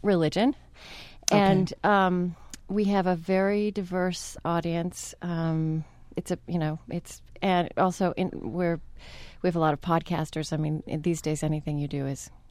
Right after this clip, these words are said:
Speaker 1: global <laughs>
Speaker 2: Mm-hmm.
Speaker 1: automatically
Speaker 2: Mm-hmm.
Speaker 1: through the internet. So we have listeners all over the world. And, um,
Speaker 2: Okay.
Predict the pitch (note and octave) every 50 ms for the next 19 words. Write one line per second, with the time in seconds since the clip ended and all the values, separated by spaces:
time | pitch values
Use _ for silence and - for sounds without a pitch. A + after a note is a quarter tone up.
0 | - - E3+ D#3+ D#3 D3+ - B2 C#3+ C#3+ D3 - - - - G#3 F3+ - - C#4+
1 | C4 - - - - - - - - - - - E3 E3+ F#3 F#3+ F3 E3+ F3 D#3+
2 | E3+ E3+ E3 - - - E3 D3+ D3 C#3+ D3+ - - G3 F#3+ F3+ F#3+ - - F3
3 | F3 E3 - E3 D3 C#3 C3+ - - - - D#3+ D#3 D#3+ E3+ E3+ F3+ D#3+ E3 E3+
4 | E3 - - D#3+ D3+ - D#3 D3+ D3+ D#3 D3+ D#3 D#3+ F3+ F#3+ G#3 A#3+ A#3+ G3 D#3+
5 | - - - - - - - F3 F3 - - D3+ E3+ E3 D#3 D3 C#3 C#3+ D3+ -
6 | E3 D3 D#3+